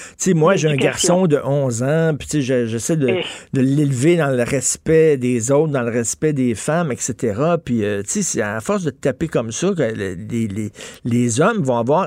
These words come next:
Speaker 1: euh, tu sais, on dit que les, les femmes manquent d'estime d'elles-mêmes, mais les gars aussi vont manquer d'estime d'eux-mêmes à force de se faire tout le temps traiter de façon négative.
Speaker 2: Ben, c'est parce que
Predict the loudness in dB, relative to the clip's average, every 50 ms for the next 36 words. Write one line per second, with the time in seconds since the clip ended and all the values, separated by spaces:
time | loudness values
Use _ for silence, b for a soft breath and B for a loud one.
0 | -2 -6 -10 -12 -12 -14 -18 -12 -8 -2 0 0 2 2 0 0 0 -2 -2 -2
1 | 0 0 2 2 2 0 -2 B B B B -2 0 0 0 0 0 0 2 2
2 | 0 0 0 0 0 -2 -2 -2 -2 -2 0 0 0 2 0 0 0 0 0 0
3 | 0 0 0 0 0 2 2 0 2 2 2 2 2 0 -2 -2 -2 0 2 2
4 | 2 2 0 0 -2 -2 -2 -2 -2 -4 -4 -4 -4 -4 -2 0 0 0 0 0
5 | 0 0 0 -2 -2 -4 -4 -6 -6 -6 -6 -8 -8 -6 -6 -6 -6 -6 -8 -8
6 | -6 -4 -4 -4 -6 -6 -6 -6 -6 -4 -2 -2 -2 -2 -2 -4 -4 -4 -6 -6
7 | -4 -4 -2 -2 -2 -2 -2 -2 -4 -4 -4 -4 -4 -4 -4 -6 -8 -10 -12 -14
8 | -18 _ _ _ _ _ _ B B B -4 -4 -4 -4 -4 -4 -4 -2 0 2
9 | 2 4 2 2